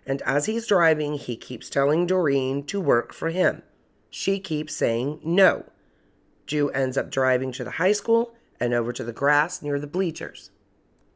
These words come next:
Drew and the other guy drag Doreen out of the car and take her underneath the bleachers.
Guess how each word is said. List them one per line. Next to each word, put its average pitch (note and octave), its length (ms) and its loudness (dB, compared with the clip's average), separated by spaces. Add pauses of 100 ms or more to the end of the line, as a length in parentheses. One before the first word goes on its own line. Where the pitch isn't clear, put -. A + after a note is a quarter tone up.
(260)
Drew G3+ 380 6
and E3+ 120 4
the E3 140 2
other A#3+ 260 6
guy D#3+ 420 2
drag C3+ 480 2
Doreen F#3 400 2
out C3+ 160 0
of E3 80 0
the G3+ 80 0
car C3+ 400 0
and C3+ 180 -2
take C#3 260 -2
her E3 160 -6
underneath C#3 460 -2
the - 80 -4
bleachers. F3 640 -2